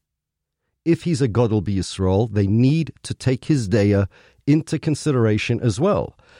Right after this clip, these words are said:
Because there's no reason, Rebbe Elchanan said, that the Moyetzes of the Aguda, because they li-, want to be, and they were chosen to be members of the Aguda,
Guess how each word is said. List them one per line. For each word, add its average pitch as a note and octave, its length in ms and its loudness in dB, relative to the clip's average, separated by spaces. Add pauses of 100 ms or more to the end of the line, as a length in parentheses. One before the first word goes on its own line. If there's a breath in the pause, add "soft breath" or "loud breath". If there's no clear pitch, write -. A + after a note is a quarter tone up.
(180 loud breath)
Because B2 300 -2
there's G#2+ 240 0
no D#3 140 2
reason, D3 400 2
Rebbe F2 200 -2
Elchanan F2 320 -2
said, F#2 260 -6 (360 loud breath)
that A2 220 0 (200)
the G2+ 500 -4 (3250)
Moyetzes B2 600 2
of C3+ 100 0
the A#2 100 2
Aguda, G#2 600 0
because A2+ 440 -4
they A2 220 0 (400 soft breath)
li-, A#2+ 320 0
want C#3+ 480 0
to C3 200 0
be, A2+ 340 -2 (120)
and G2+ 140 -4
they G#2+ 60 2
were G#2 100 0
chosen D#3 400 0
to B2 120 -4
be G#2+ 280 -4 (280 soft breath)
members D3 460 2
of A#2 120 -2
the G#2+ 140 0
Aguda, G#2+ 640 0